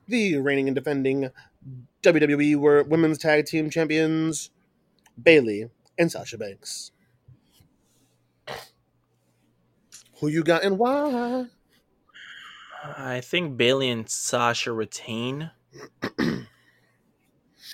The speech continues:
Speaker 2: Or I think something dumb like the Iconics ha-, win again.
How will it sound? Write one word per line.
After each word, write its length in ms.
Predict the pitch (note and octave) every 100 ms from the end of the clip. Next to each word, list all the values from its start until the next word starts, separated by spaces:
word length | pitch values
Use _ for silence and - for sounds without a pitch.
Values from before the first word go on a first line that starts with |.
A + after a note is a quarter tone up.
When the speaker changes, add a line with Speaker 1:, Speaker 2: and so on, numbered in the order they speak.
| - -
Speaker 2:
Or 680 | C#3+ B2+ A#2+ A2+ G#2 G#2 G#2 _ _ _ _ _ _ _ _ _ _ _ _ _ _ _ _ _ _ _ _ _ _ - _ _ - _ - -
I 80 | B2
think 220 | - A#2+
something 420 | - G#2+ G#2 G2+
dumb 280 | G#2 G2 F#2
like 160 | - -
the 80 | -
Iconics 560 | - - E3+ - -
ha-, 100 | - -
win 220 | - F2
again. 400 | D#2 C#2+ A#1